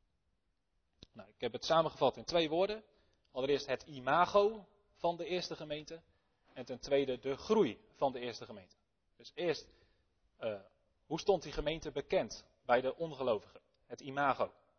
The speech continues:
En ten tweede, hoe groeide die eerste gemeente? En in de preek, eh, beginnen we dicht bij huis. Dus we beginnen eerst met het imago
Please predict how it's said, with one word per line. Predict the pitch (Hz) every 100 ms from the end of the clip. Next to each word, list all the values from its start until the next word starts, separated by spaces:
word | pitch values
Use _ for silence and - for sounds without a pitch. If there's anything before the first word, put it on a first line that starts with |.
| _ _ _ _ _
En | 110
ten | 107
tweede, | - 151 156 139 135 _ _ -
hoe | 117
groeide | - 214 156 110 - -
die | 131
eerste | 131 127 127
gemeente? | 120 113 - - _ _ _ _ _ _
En | -
in | 123
de | 123
preek, | - 190 151 - _ -
eh, | 131 113 117
beginnen | - 175 165
we | 139
dicht | 147
bij | 127
huis. | 120 180 220 - - _ _
Dus | -
we | 131
beginnen | 127 139 131
eerst | 170 180 151
met | 135
het | 123
imago | - 135 143 170 170 185 196